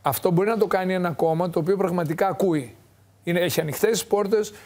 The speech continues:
κόσμος μπαίνει, λέει την άποψή του, βοηθάει όπου μπορεί να βοηθήσει. Αυτόν τον κόσμο τον έχουμε σε όλα τα κόμματα που έχω δει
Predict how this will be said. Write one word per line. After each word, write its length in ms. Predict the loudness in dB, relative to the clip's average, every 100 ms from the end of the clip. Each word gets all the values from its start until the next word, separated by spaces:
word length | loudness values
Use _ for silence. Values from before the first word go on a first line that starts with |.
| -20 _ _ _ -20 -20 _ _ -20 -4
κόσμος 400 | -2 0 0 0
μπαίνει, 380 | 0 0 -2 -4 -18 _ _
λέει 200 | -2 -2
την 160 | 0 -2
άποψή 460 | 0 -2 -2 -2 0
του, 320 | 0 0 -2 -12 -4
βοηθάει 480 | -2 0 0 0 2
όπου 240 | 0 0
μπορεί 180 | 0 0
να 100 | 0
βοηθήσει. 500 | 0 0 0 0 -2 -6 -20 _
Αυτόν 320 | -4 -2 0
τον 140 | 0 0
κόσμο 400 | 0 0 -2 -6 -8
τον 180 | -4 -2
έχουμε 420 | -2 -2 -2 -2 -4 -20 _ _ _ _
σε 180 | -2 0
όλα 180 | 2 0
τα 100 | 0
κόμματα 420 | 0 0 0 0
που 160 | 0
έχω 220 | 0 0 0
δει 400 | 0 0 -2